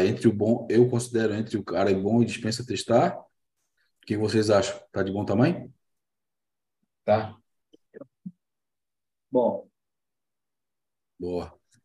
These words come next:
Speaker 1: Agora chegou a hora que todo mundo aguardava. Essa hora muito boa. Aquário marinho é fácil.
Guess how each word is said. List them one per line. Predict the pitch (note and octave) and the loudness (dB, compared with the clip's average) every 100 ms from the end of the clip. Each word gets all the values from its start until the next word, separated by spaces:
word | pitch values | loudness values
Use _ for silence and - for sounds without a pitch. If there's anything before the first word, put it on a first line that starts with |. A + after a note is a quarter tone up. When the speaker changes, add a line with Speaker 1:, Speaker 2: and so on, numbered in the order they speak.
| - | 4
Speaker 1:
Agora | - B2+ A#2+ A#2+ G2 | 6 8 8 8 6
chegou | F2+ - G#2 A2 | 2 2 2 4
a | G2 | 4
hora | G2 F#2 F2 | 6 4 0
que | - | -10
todo | - G2+ F#2+ | -6 -6 -6
mundo | G2 G2+ F#2+ | -6 -2 -2
aguardava. | F#2 - F#2 G2 F#2+ F2 E2+ - - _ | -2 -2 0 0 0 -2 -8 -18 -20 _
Essa | A2 G#2+ A#2 | -2 0 6
hora | G#2+ A2+ A2 | 6 8 6
muito | A2 A#2 A#2 | 6 4 4
boa. | G2+ G#2 G#2+ F#2 - - _ _ _ _ _ _ | 0 2 4 2 -6 -16 _ _ _ _ _ _
Aquário | C3+ C3+ C3 C#3+ E3 E3+ E3 | 2 2 2 4 6 8 6
marinho | D#3 C#3+ B2+ B2 B2+ B2+ B2+ B2 - - | 4 4 6 8 8 8 6 2 -4 -10
é | G2 G#2+ G#2+ | -4 -2 -2
fácil. | - - G2+ G2 G2+ G2 - - F#2 F2 E2+ - - | -6 -4 2 6 6 6 2 -2 -4 -6 -8 -10 -16